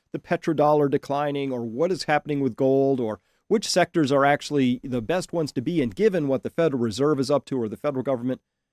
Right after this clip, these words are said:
you deserve to talk to somebody who can answer those and has a few gray hairs and has been there through some of the economic cycles because, hey, we're in another economic cycle, so it's good to have that experience. Fortunately,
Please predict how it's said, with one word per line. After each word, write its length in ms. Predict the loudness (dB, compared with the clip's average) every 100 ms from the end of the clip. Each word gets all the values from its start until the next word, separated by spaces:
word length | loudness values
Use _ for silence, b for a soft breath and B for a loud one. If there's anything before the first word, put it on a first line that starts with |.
| _ _ _ _ -10
you 300 | 0 2 2
deserve 320 | 0 -4 -6
to 80 | -4
talk 240 | -2 -2
to 80 | -6
somebody 480 | -8 -6 -6 -10 -14 _
who 140 | -6 -6
can 500 | -6 -8 -8 -12 -16 _ _ _ _
answer 280 | -10 -8 -10
those 360 | -12 -12 -14 -18 -10
and 220 | -8 -6
has 180 | -6 -4
a 40 |
few 180 | 0 2
gray 200 | 4 2
hairs 280 | 2 -2 -2
and 80 |
has 80 | -4
been 220 | -2 -2
there 200 | 0 0
through 400 | 0 0 0 0 -4 _ _
some 240 | -4 -2 -2
of 100 | -4
the 180 | -4 -4
economic 420 | -4 -2 -2 -2
cycles 460 | -2 -2 0 -2 -4
because, 360 | -6 -6 -8 -12 -10
hey, 220 | -6 -6
we're 200 | -4 -4
in 80 | -4
another 340 | -4 -6 -8
economic 460 | -10 -10 -10 -10 -6
cycle, 460 | -4 -2 -2 -4 _ _ _
so 80 | -10
it's 140 | -10 -4
good 180 | -4 -4
to 60 |
have 260 | -8 -10 -10
that 160 | -10
experience. 640 | -10 -12 -8 -6 -6 -10 -18 _ _ _ _ _
Fortunately, 720 | -2 -2 -2 -4 -4 -2 -4